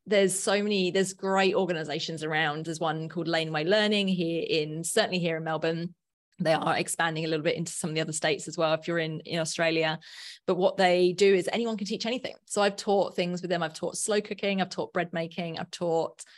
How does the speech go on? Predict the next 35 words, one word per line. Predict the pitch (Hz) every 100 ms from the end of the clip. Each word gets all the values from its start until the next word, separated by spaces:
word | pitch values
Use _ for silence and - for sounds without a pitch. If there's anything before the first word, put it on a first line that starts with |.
| -
how | 185
to | 160
start | - -
a |
podcast, | - 165 - 175 165 160 - - -
and | 165 175 170 170 170 175 175 175 - 190 - - -
taught | 523 -
a |
fourth | - 311 -
one | 196 175
with, | 175 196 202
as | 196
well, | 196 165
but |
it |
was | 170
a | 202
few | 254
years | 214 190
ago. | 175 123
I | -
can't | -
remember | 185 180
what | -
it |
was | -
now. | 151
Oh, | 196 175
um, | 208 202 190 202
meal | 196
planning, | 190 175 120 180 156 190
how | 170
to | 175
meal | 165 160
plan. | 175 151 143 175